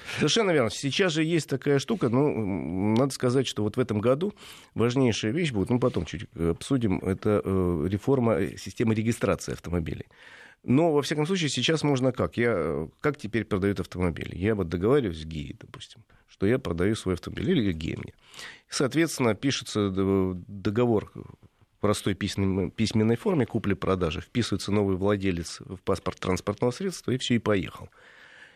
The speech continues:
И тут бывает очень часто ситуация, когда новый водитель еще не перерегистрировал на себя,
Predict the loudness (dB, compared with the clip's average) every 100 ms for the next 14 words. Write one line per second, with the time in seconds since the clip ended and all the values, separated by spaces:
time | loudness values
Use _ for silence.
0 | _ _ 2 2 2 2 2 4 2 0
1 | -2 0 0 0 -2 -2 0 0 -2 -2
2 | 0 2 4 4 4 2 0 -4 -6 -2
3 | 2 2 2 0 -2 -2 -2 0 2 2
4 | 2 0 -4 -6 -8